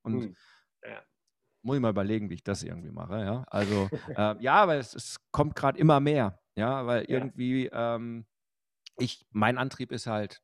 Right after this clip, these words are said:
Speaker 1: klar, die beste Version in meinem Business zu sein. Ich mach's über den Hebel Business, andere können's über einen anderen Hebel machen.
Speaker 2: Ja.
Speaker 1: Ja, ich,
Speaker 2: Am
Speaker 1: ich
Speaker 2: Ende
Speaker 1: komm
Speaker 2: ist es
Speaker 1: besser
Speaker 2: alles irgendwie Life-Coaching, Business-Life-Coaching,
Speaker 1: Ja,
Speaker 2: Personal
Speaker 1: genau.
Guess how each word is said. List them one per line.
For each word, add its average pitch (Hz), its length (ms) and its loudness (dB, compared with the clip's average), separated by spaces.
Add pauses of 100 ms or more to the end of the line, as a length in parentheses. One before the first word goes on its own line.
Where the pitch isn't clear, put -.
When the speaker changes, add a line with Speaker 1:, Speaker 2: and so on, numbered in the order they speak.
Speaker 1:
klar, 110 200 0
die 90 100 -10
beste 101 280 -8
Version 101 320 2
in 98 80 0
meinem 90 200 -2
Business - 320 -2
zu - 120 -10
sein. - 100 -10
Ich 101 120 -10
mach's 117 260 -4 (240)
über 123 180 0
den 113 160 -2
Hebel 113 260 -2
Business, 90 380 -8
andere 98 260 -12
können's 104 320 -10
über 98 200 -14
einen 92 140 -12
anderen 95 260 -12
Hebel 76 260 -20
machen. - 260 -20 (400)
Speaker 2:
Ja. 98 180 -14
Speaker 1:
Ja, 98 240 -16
ich, - 220 -20
Speaker 2:
Am 127 140 -6
Speaker 1:
ich - 0 -
Speaker 2:
Ende 175 200 4
Speaker 1:
komm - 0 -
Speaker 2:
ist 180 120 2
es 165 120 -4
Speaker 1:
besser - 0 -
Speaker 2:
alles 151 260 4
irgendwie 131 220 0
Life-Coaching, 117 880 0
Business-Life-Coaching, 127 1200 0
Speaker 1:
Ja, 135 300 2
Speaker 2:
Personal 123 160 -4
Speaker 1:
genau. 120 300 -2